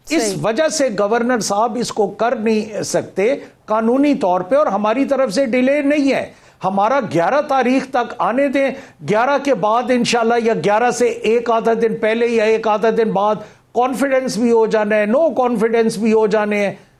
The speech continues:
Speaker 1: अल्लाह अल्लाह खैर सल्लाह, हर
Speaker 2: लेकिन
Speaker 1: चीज़ क्लियर
Speaker 2: क्या
Speaker 1: हो
Speaker 2: ये बात
Speaker 1: जानी है।
Speaker 2: दुरुस्त है कि तहरीक इंसाफ के कुछ लोग जो है वो परवेज इलाही साहब से खुश नहीं हैं और, अ, ऐसी, अ, सोच भी है और वो चाहते हैं कि उनको वोट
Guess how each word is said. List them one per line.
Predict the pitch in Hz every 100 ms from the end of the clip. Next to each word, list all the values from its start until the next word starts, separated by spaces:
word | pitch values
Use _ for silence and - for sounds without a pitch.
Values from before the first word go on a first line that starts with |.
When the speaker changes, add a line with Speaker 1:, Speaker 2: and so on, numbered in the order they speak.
| -
Speaker 1:
अल्लाह | 233 254
अल्लाह | 247 226
खैर | - 214 254
सल्लाह, | - 214 180
हर | - - - 269
Speaker 2:
लेकिन | - 294
Speaker 1:
चीज़ | 294 -
क्लियर | 262 262
Speaker 2:
क्या | 254
Speaker 1:
हो |
Speaker 2:
ये | -
बात | 349
Speaker 1:
जानी | 349 -
है। |
Speaker 2:
दुरुस्त | 302 349 392
है | 370
कि | 370
तहरीक | 320 302 320
इंसाफ | 311 285 294
के | 311
कुछ | 302 -
लोग | 262 247 247
जो | 277
है | 262
वो | 262
परवेज | 254 226 233
इलाही | 247 240
साहब | 247 233
से | - 247
खुश | 214 - 247
नहीं | 226 233
हैं | 220 208 - - - - 202
और, | 208 214
अ, | 202 214 202 196 190
ऐसी, | 202 - 226 220 214
अ, | - 185
सोच | 175 202 240 240 233
भी | 254 240
है | 202 202 196
और | 196 202
वो | 190 196 196
चाहते | 214 190 185 220
हैं | 202
कि |
उनको | 202 202
वोट | 190 190